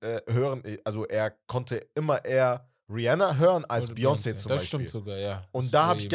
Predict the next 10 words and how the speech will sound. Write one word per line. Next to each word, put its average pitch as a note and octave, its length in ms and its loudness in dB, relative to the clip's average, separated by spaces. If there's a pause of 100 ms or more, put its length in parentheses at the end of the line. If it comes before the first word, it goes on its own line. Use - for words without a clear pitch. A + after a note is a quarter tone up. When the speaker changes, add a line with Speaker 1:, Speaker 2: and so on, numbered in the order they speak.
Speaker 1:
gestern C#3+ 180 -4
auch, A#2 180 -4
also A2+ 240 -4
natürlich G2+ 380 -4
weiß G#2+ 240 0
man, G2 100 -8
dass F2 120 -10
die F2 120 -12
Hits G#2 220 -8
hatte, - 260 -12